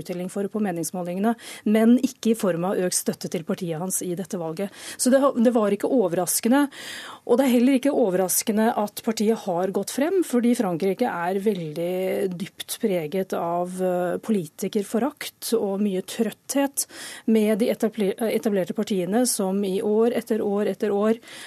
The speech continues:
har, eh, sagt at vi skal ordne denne høye arbeidsledigheten, vi skal fikse dette landet, og vi skal få det på fote igjen.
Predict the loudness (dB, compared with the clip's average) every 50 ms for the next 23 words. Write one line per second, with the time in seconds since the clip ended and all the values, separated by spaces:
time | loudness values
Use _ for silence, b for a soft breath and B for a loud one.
0 | B B -4 -2 0 0 2 2 0 0 0 0 0 2 2 2 0 -2 -2 -4
1 | -6 -8 -6 -4 -4 -4 -2 -2 -2 0 0 -2 -2 -2 -2 -2 -2 -2 0 0
2 | 2 0 0 0 -2 -4 -2 -2 -2 0 0 0 0 -2 -2 -2 -2 0 0 0
3 | 0 0 -2 -2 -2 -2 -4 -4 -4 -4 -4 -4 -2 -2 -2 -2 -2 0 0 2
4 | 2 2 2 2 2 0 0 -2 -2 -2 0 -2 -2 0 0 -2 0 0 0 -2
5 | -2 -2 -2 -2 -2 -2 -2 -2 -2 0 0 0 0 0 -2 -4 -4 -2 -2 0
6 | 2 2 2 0 0 0 0 0 0 0 0 2 4 6 6 4